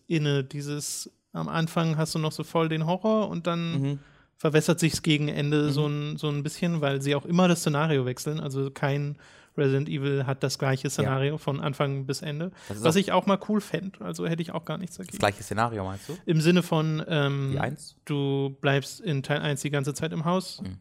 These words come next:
Speaker 1: du bleibst in Teil zwei die ganze Zeit in der Polizeistation, sondern du,
Speaker 2: Mhm.
Speaker 1: also
Speaker 2: Du bleibst in Resident Evil sechs die ganze Zeit auf der Erde.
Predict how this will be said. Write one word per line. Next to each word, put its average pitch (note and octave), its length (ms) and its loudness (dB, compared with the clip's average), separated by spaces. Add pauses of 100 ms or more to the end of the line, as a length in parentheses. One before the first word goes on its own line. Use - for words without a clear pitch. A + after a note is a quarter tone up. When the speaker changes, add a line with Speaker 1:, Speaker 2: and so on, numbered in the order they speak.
Speaker 1:
du D#3+ 140 -4
bleibst C#3+ 240 0
in D#3 100 -4
Teil D#3 180 -6
zwei D3+ 280 -2
die D3 100 -4
ganze D3 240 0
Zeit D3 200 -4
in D3+ 40 -6
der D#3 80 -2
Polizeistation, E3 800 -2
sondern D3 240 4
du, D3 80 0
Speaker 2:
Mhm. D#3 100 -6 (540)
Speaker 1:
also C#3+ 360 4
Speaker 2:
Du G#2+ 100 -4
bleibst A#2+ 240 4
in A2 100 0
Resident A2 240 4
Evil G#2+ 80 4
sechs A#2+ 140 4
die - 40 0
ganze - 160 0
Zeit F#2 60 2
auf - 80 0
der - 80 2
Erde. A2+ 340 4